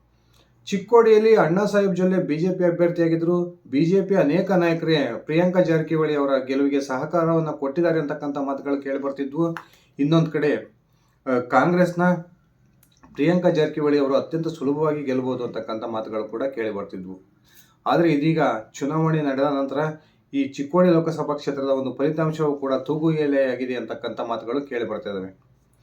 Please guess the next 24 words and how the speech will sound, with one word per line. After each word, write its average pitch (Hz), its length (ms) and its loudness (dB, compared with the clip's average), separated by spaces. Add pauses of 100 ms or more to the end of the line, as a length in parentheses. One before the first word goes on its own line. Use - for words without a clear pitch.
(440)
ಒಂದ್ 170 140 2
ಕಡೆ 180 340 6
ಸತೀಶ್ 185 400 -2
ಜಾರಕಿಹೊಳಿ 180 500 4
ಅವರು 165 200 4
"ಸಾವ್ಕಾರ್ 160 440 0
ನಮಗೆ 147 180 0
ಬೇಕು" 165 380 2
ಅನ್ನೋ 156 280 2
ಮಾತನ್ನ 139 440 0
ಅಲ್ಲಿನ 127 380 0
ಮತದಾರರು 143 480 0
ಆಡಿದ್ರೆ, 151 560 0 (240)
ಇನ್ನೊಂದ್ 175 260 4
ಕಡೆ 165 300 4
ದೇಶಕ್ಕೆ 160 640 2
ರಾ-, 127 300 0
ಈ 156 60 4
ಒಂದು 175 320 4
ಕ್ಷೇ-, 151 260 0 (580)
ಬೆಳಗಾವಿಗೆ 160 760 2 (320)
ಸತೀಶ್ 160 380 -2
ಜಾರಕಿಹೊಳಿ 151 420 0
ಅವರಾದ್ರೆ 143 600 0